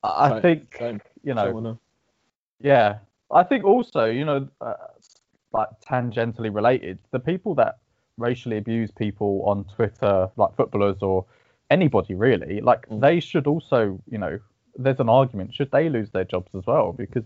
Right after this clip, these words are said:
Speaker 2: Yeah.
Speaker 1: you know,
Speaker 2: Well, it's the
Speaker 1: being
Speaker 2: thing.
Speaker 1: just your account disabled, that's not really, <laughs> like, t-, teaching someone a lesson, is it?
Speaker 2: One thing that annoys me is that people like that, um, they're always like, and a lot of people who were defending Gina Carano were saying, "Oh,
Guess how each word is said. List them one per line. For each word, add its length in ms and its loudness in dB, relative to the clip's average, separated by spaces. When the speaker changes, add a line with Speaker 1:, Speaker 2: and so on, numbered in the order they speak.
Speaker 2:
Yeah. 200 -10
Speaker 1:
you 80 -4
know, 280 -2
Speaker 2:
Well, 160 10
it's 100 2
the 60 8
Speaker 1:
being 100 6
Speaker 2:
thing. 160 8
Speaker 1:
just 200 2
your 140 6
account 360 2
disabled, 680 -4
that's 280 -4
not 200 -2
really, 460 -2
<laughs> 60 -20
like, 340 2
t-, 100 -10
teaching 480 -4
someone 340 -2
a 60 -2
lesson, 320 -6
is 120 -12
it? 140 -14
Speaker 2:
One 180 2
thing 200 0
that 80 2
annoys 320 2
me 120 -4
is 60 -6
that 100 -12
people 320 -2
like 200 -2
that, 260 0
um, 400 -4
they're 180 6
always 360 8
like, 180 0
and 120 0
a 20 -2
lot 100 6
of 40 -4
people 240 -8
who 80 -2
were 80 -2
defending 460 -2
Gina 280 -2
Carano 480 2
were 80 -4
saying, 420 0
"Oh, 300 0